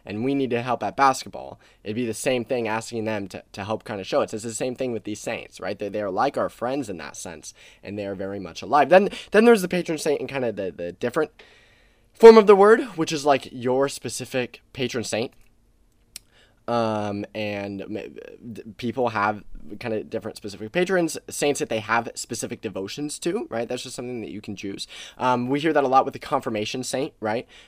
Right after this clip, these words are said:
When people receive the sacrament of confirmation, um, when young people receive the sacrament of confirmation, they are confirmed in their faith. I could go on and on about, about confirmation, but it's, it's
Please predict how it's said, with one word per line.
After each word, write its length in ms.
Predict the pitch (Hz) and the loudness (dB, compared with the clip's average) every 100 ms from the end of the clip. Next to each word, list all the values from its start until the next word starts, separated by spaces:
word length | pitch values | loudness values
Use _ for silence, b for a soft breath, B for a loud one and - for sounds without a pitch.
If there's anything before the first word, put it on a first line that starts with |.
| B | B
When 440 | 110 110 107 104 | -2 -2 -2 -6
people 320 | - 135 127 | -6 -6 -2
receive 280 | 117 110 120 | -2 -2 -4
the 80 | 107 | -4
sacrament 420 | - 101 101 104 | 0 0 -2 -10
of 80 | 95 | -10
confirmation, 760 | - 90 95 123 175 185 196 - B B | -12 -10 -4 -2 0 -2 -4 -6 B B
um, 140 | - 98 | -12 -8
when 100 | 104 | -4
young 120 | 117 | -6
people 220 | 120 117 | -6 -6
receive 280 | 107 - 104 | -6 -6 -8
the 80 | 104 | -4
sacrament 360 | 107 101 104 | -2 -2 -4
of 60 | 95 | -10
confirmation, 520 | - 87 101 143 151 | -10 -10 -2 -2 -2
they 100 | 131 | -4
are 80 | 92 | -6
confirmed 500 | 90 90 - 117 120 | -8 -12 -6 -4 -4
in 100 | 87 | -8
their 140 | 80 85 | -12 -8
faith. 320 | 135 139 147 b b | -2 -2 -2 b b
I 80 | - | -12
could 140 | 110 107 | -10 -6
go 140 | 98 | -4
on 120 | 104 | -4
and 100 | 104 | -4
on 140 | 104 101 | -4 -2
about, 260 | 98 92 95 | -4 -4 -6
about 260 | 95 92 | -6 -6
confirmation, 560 | - 95 95 90 90 92 | -6 -8 -8 -10 -8 -10
but 100 | 87 | -10
it's, 160 | 85 | -12
it's 300 | - 92 - | -12 -12 -12